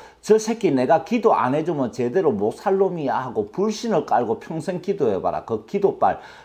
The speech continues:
백 분의 일도 안 먹힌다. 왜? 내 자식에게 있는 신을 무시한 거니까. 그렇게 연결돼 있어요. 그래서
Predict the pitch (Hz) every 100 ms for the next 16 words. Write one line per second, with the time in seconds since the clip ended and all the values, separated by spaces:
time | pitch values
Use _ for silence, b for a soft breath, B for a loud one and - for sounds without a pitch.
0 | _ 190 196 214 147 131 202 202 104 92
1 | 98 - 120 82 64 - _ 110 139 113
2 | - - 113 160 175 175 214 - 240 202
3 | 143 131 131 139 170 190 - 175 143 139
4 | 113 147 156 117 87 87 85 _ 78 71
5 | - - - - - 233 233 196 135 160
6 | 180 131 104 95 87 - 82 76 82 -
7 | _ 202 226 208 143